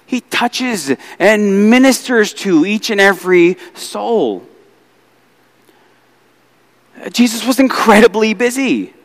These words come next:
He was always working. He was always doing the will of the Father. But he also knew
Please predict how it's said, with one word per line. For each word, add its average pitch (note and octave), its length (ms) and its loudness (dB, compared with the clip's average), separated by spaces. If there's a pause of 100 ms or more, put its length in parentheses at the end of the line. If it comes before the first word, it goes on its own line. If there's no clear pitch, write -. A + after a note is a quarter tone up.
(500)
He B3+ 100 0
was C4 100 2
always C#4 500 6
working. C#4+ 360 4
He B3 100 8
was A#3+ 120 4
always B3+ 320 4
doing C4+ 340 4
the B3+ 100 2
will A3 260 6
of A3 140 2
the B3 80 2
Father. B3 640 2 (1900)
But A#3 100 -4
he A#3+ 60 2
also B3 260 -2
knew G#3+ 560 -2